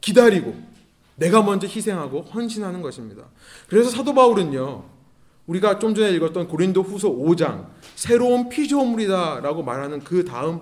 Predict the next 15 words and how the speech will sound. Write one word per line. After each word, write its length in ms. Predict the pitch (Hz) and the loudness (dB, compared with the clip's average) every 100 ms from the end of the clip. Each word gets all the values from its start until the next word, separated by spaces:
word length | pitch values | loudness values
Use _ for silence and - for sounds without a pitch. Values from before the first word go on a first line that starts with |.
| - - _ _ - | -12 -20 _ _ -14
바로 280 | - 202 | 0 0
그 100 | 233 | 0
다음 320 | 226 143 185 196 | -2 0 0 2
절, 200 | 170 175 | 0 0
십팔 360 | 175 - 233 | -4 -6 -4
절, 140 | 233 226 | -2 -2
십구 320 | 254 - 147 | -4 -10 -4
절에서 640 | 151 131 113 262 190 110 - - _ _ | -2 -2 -4 -2 -4 -6 -18 -20 _ _
화합에 500 | - 233 254 247 220 | -12 -6 -4 0 0
대해 260 | 175 151 127 | 0 -2 -4
얘기하는 420 | 117 123 120 117 | -4 -6 -10 -12
거예요. 260 | 104 95 - | -14 -14 -14
여러분, 220 | 123 151 | -8 -8
주부에 300 | 147 147 160 | -8 -6 -4
있는데요. 420 | 139 127 110 113 | -4 -4 -6 -8